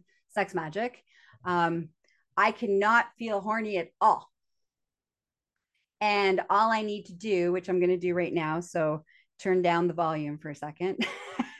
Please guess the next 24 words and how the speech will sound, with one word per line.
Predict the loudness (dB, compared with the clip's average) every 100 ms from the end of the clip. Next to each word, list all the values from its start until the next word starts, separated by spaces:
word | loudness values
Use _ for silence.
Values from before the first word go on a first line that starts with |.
| -10 -8
<laughs> | -8 -8 -10 _ -16 -16 -10 0
is | 2 2
I'm | 2 2
going | 2 0 -4
to | -8
do | -8 -6
some | -4 -2 0 2
rapid | 2 2 0 -6
breathing, | -2 0 0 0 -2 -2 -6 _ _ -6
do | -6
some | -4 -6
Kegels, | -6 -6 -4 0 0 2 0 -2 -6 -16 _ _ _
and, | 0 2 2 0 0 0 0 -2 -4
um, | -6 -4 -4 -4 -6 -6 -8 -8 -4 -4 -4
start | -4 0 0 -2
to | -4 -4 -6 -16 -18 _
basically | -8 -6 -8 -6 -6 -6
bring | -2 0
my | 2 0
body | 0 0 -2
into | -4 -2 -2 -2 -4 -6 -6 -6
mimicking | -4 -2 -4 -4 -6 -4 -2
what | 0
it | -2 -4